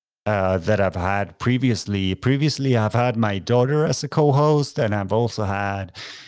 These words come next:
you know, uh, uh, why are you laughing? I'm, I'm about to talk about Puff. Yeah, you know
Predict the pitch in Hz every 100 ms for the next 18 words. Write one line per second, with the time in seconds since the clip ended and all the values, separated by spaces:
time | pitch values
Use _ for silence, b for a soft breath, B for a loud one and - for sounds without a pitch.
0 | B 135 147 117 98 95 98 98 95 90
1 | 87 - _ _ _ _ _ _ _ _
2 | _ _ _ _ _ _ _ _ _ _
3 | _ 139 147 123 135 151 120 107 110 104
4 | 95 90 - - - 107 - _ _ _
5 | _ - 120 117 139 110 101 120 117 101
6 | 107 98 - 127 110 - - _ _ _
7 | _ _ _ _ _ _ - 135 120 101
8 | 107 131 151 131 127 -